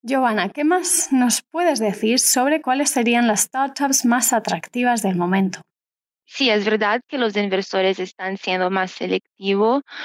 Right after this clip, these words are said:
Speaker 2: en la hora de emitir cheques, pero para las buenas empresas, estas recibieron financiación, pero a valores razonables, porque antes veíamos valores muy altos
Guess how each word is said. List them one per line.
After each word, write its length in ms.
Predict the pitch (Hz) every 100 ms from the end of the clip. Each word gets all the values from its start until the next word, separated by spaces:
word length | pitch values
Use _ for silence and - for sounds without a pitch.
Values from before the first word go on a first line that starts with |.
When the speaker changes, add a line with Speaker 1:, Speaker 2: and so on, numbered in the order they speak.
| - _
Speaker 2:
en 140 | 190 190
la 100 | 185
hora 160 | 185
de 80 | 180
emitir 460 | 180 185 - 185 180 _
cheques, 560 | - 190 196 240 240 233 - _ _
pero 560 | 233 254 262 214 208 - _
para 180 | 220 208
las 200 | 202 208 -
buenas 300 | 208 202 202 _
empresas, 840 | - 196 - 214 240 - 190 185 -
estas 560 | 190 190 - 208 202 -
recibieron 760 | 202 - 202 196 190 180 180 - _
financiación, 680 | 196 185 180 180 175 - - - _
pero 300 | 220 220 277
a 120 | - 202
valores 460 | 202 196 196 196 - _ _ _
razonables, 880 | 190 190 180 - - - 104 220 -
porque 380 | - 196 - 196
antes 560 | - 190 208 226 214 233 -
veíamos 720 | 208 185 185 185 185 180 180
valores 680 | - 185 - 185 185 185 -
muy 300 | 190 208 214
altos 680 | 185 175 180 220 254 254